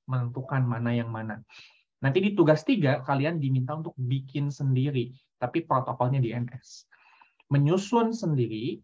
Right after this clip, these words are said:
D N S request, menyusun sendiri D N S response. Jadi supaya tahu,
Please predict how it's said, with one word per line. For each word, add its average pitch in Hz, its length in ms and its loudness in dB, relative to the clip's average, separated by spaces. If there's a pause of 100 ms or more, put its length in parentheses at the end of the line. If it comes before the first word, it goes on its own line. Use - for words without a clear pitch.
(500)
D 139 160 4
N 156 240 0
S 156 240 -2
request, - 640 -8 (400)
menyusun 202 480 4
sendiri 147 480 2
D 131 80 4
N 131 240 -2
S 135 240 -6
response. 120 560 -10 (640)
Jadi 123 240 -4
supaya 190 480 4
tahu, 139 400 2